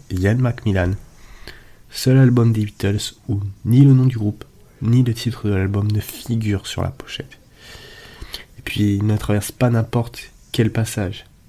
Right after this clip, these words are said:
C'est celui qui permet de relier au studio E M I, où ils ont passé tant d'heures comme un hommage. En arrière-plan, on observe une Volkswagen Beetle, qui plus tard sera vendue aux enchères pour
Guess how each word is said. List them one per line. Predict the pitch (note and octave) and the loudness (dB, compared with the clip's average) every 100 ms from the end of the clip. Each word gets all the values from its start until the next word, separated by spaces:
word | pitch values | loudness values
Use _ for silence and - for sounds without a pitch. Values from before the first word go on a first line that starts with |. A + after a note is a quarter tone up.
| - | -10
C'est | |
celui | G#2 A#2 C#3+ | -6 0 -2
qui | C#3 | 0
permet | A2 G2+ A#2+ | -4 0 0
de | A2 | 2
relier | G2+ G#2 B2 | 2 2 0
au | |
studio | A2 - - - A#2+ - - | -2 -8 -14 -6 -6 -4 0
E | G#2+ | 2
M | G#2 | 2
I, | F#2+ F#2+ - - - - - - - - | 0 -6 -12 -20 -20 -20 -20 -20 -8 -2
où | |
ils | A2+ | 0
ont | A2 | 0
passé | A2 A2+ A2 | -2 -2 -2
tant | - A2+ | 0 0
d'heures | G#2+ F#2+ - | 2 0 -2
comme | B2 A#2 | 0 2
un | A2 | 2
hommage. | G2+ F#2+ F#2 - - - | 0 -2 -4 -8 -14 -6
En | G2+ | -2
arrière-plan, | F#2+ G2 - C#3 | -2 -4 -2 0
on | C3 | 0
observe | G2+ - A2 | 0 -4 -2
une | G2+ G2 | -2 0
Volkswagen | G#2+ G#2 G2+ A#2 A2 - | 0 0 0 -2 -4 -8
Beetle, | - - F#2 - - - - - | -8 -4 -4 -8 -20 -20 -20 -20
qui | - | -18
plus | - | -4
tard | D3 C#3 | -4 -2
sera | G2 | -2
vendue | F2 G2 G2+ A#2+ | 0 2 2 0
aux | C3 G#2 G#2 | 0 0 -2
enchères | - C3+ C3+ | -2 -2 -4
pour | - B2 - | -6 -10 -10